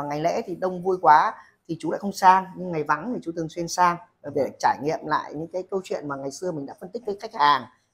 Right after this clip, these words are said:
Speaker 1: mình nhìn nhận về cơ hội. Thế cháu có gặp những người mà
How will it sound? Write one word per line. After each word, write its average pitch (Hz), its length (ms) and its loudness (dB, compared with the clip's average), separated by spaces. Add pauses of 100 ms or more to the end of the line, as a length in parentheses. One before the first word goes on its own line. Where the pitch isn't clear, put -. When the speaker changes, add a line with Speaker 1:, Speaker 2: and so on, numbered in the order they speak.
Speaker 1:
mình 156 120 -2
nhìn 147 160 2
nhận 165 200 4
về 143 120 -10
cơ 190 80 -2
hội. 220 220 2 (640)
Thế 220 120 -4
cháu 190 180 4
có 254 100 6
gặp 226 200 8
những 190 140 -4
người 185 220 4
mà 156 200 0